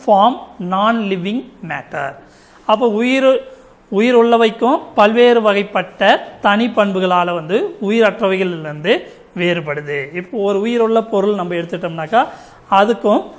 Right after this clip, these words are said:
உயிரற்ற பொருளுக்கும் ரெண்டுத்துக்குமே பார்த்தீங்கன்னாக்கா, பல்வேறு difference வந்து காணப்படும். அதை வச்சு தான் நம்ம வந்து உயிருள்ள பொருள், உயிரற்ற பொருள்ன்ட்டு சொல்றோம். அதனுடைய செல்களினுடைய அமைப்பு, அதுக்கு அடுத்தது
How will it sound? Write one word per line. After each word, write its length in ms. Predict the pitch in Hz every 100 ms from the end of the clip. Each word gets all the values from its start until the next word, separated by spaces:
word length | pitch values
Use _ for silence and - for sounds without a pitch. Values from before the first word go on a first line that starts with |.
| - _ 226
உயிரற்ற 320 | 269 269 262 247 226
பொருளுக்கும் 460 | 202 202 202 233 202 185
ரெண்டுத்துக்குமே 460 | 226 240 233 233 214
பார்த்தீங்கன்னாக்கா, 400 | 180 180 180 240 240
பல்வேறு 380 | 208 208 196 185 180
difference 360 | - 185 175 -
வந்து 200 | 147 175 311 - - _ -
காணப்படும். 580 | 160 143 - 143 147 135 139 _ _ _ _ _ _ _ - - _ _ _ - - 262
அதை 100 | 240 262
வச்சு 180 | - 254
தான் 100 | 247
நம்ம 120 | 208 202
வந்து 160 | 208 220
உயிருள்ள 280 | 214 202 214 208
பொருள், 180 | 190 214 196
உயிரற்ற 320 | 190 185 190 180
பொருள்ன்ட்டு 440 | 180 170 165 240 302 -
சொல்றோம். 400 | 190 165 160 139 - - - _ -
அதனுடைய 360 | 262 254 226 240 247
செல்களினுடைய 580 | 240 214 214 202 185 190 160
அமைப்பு, 380 | 165 156 160 156 165 - - _ - - 202
அதுக்கு 220 | 208 202
அடுத்தது 240 | 185 208